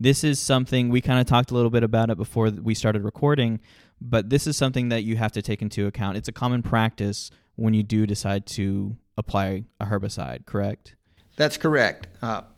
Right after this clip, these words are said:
Speaker 2: with site preparation, you have two primary objectives: eliminate the woody competition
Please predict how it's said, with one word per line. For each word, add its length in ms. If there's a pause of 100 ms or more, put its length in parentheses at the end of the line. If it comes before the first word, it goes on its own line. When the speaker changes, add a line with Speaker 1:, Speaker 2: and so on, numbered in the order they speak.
(260)
Speaker 2:
with 160
site 240
preparation, 720 (260)
you 140
have 240
two 140
primary 440
objectives: 520 (100)
eliminate 380
the 60
woody 220
competition 720